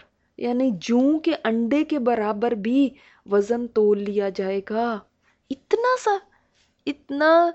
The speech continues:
weight sensitive होगा वो मीज़ान कि जिसमें जूं का अंडा कितना होता है, leek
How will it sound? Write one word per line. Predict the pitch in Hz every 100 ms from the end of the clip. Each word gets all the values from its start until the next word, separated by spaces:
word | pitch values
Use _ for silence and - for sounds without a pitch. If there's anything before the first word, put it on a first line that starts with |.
| - _ _
weight | 185 226 277 311
sensitive | - 254 226 - 247 339 285
होगा | 254 214
वो | 226 240
मीज़ान | 220 208 190 202 240 226 214 _ _ _ _ _ _
कि | 262
जिसमें | 240 254 254 262 294 311 _ _ _ -
जूं | 233 262
का | 320
अंडा | 302 254 294
कितना | 311 - 370
होता | 349 277
है, | 254 - _
leek | 226 240 240